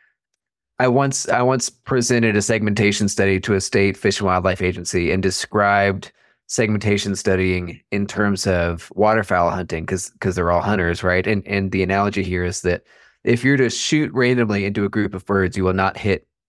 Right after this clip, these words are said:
anything. But if you take a group of birds and you say, "This is going to be my target," you are so much more likely to successfully harvest that animal.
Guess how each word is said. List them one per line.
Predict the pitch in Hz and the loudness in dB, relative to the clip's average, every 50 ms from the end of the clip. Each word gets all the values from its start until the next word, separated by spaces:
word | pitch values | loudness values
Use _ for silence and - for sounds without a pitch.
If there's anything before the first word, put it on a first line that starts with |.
| _ - | _ -2
anything. | 143 127 107 90 - - - 139 143 - - - - - _ _ _ - | 0 0 0 0 -2 -6 -8 -8 -10 -14 -18 -20 -20 -20 _ _ _ 0
But | 123 110 107 | 0 2 2
if | 98 - 120 | 2 2 2
you | 110 107 | 2 2
take | 101 - 131 143 147 - | 2 0 0 0 0 0
a | 117 | -2
group | 117 110 - | -2 -2 -4
of | 98 - - | -4 -6 -2
birds | - 95 92 90 90 87 - | 0 2 2 2 0 0 -2
and | 85 98 | -2 -2
you | 98 90 | -2 -2
say, | - - 92 90 87 85 - _ _ _ _ _ _ - | -2 0 0 0 0 -2 -6 _ _ _ _ _ _ -2
"This | 120 120 - | 0 0 0
is | 117 101 - | 0 -2 0
going | 104 95 95 | 0 -2 -2
to | 92 98 | -2 -4
be | 90 87 | -4 -4
my | 85 82 | -4 -6
target," | 80 - - 90 92 98 - 85 - - _ _ _ _ _ _ - | -6 -6 -4 -4 -4 -2 -4 -6 -6 -8 _ _ _ _ _ _ -6
you | - 98 | -2 -2
are | 95 92 | -2 -2
so | - - - 120 117 | -2 -2 0 0 0
much | 113 110 - - | 0 0 -2 -2
more | 113 101 95 | 0 0 2
likely | 92 92 92 90 - 87 85 82 - | 2 0 0 -2 -4 -6 -8 -8 -10
to | - - 95 | -12 -12 -10
successfully | - 95 90 - - 87 85 - - 92 90 85 85 85 - - _ _ _ _ - | -6 -6 -6 -4 -4 -4 -4 -4 -4 -4 -4 -4 -4 -6 -8 -10 _ _ _ _ -8
harvest | - 101 95 92 90 87 82 - | -2 0 0 0 0 -4 -6 -4
that | - 87 82 82 | -4 -4 -4 -4
animal. | 85 87 85 87 - - - | -4 -6 -8 -10 -10 -14 -16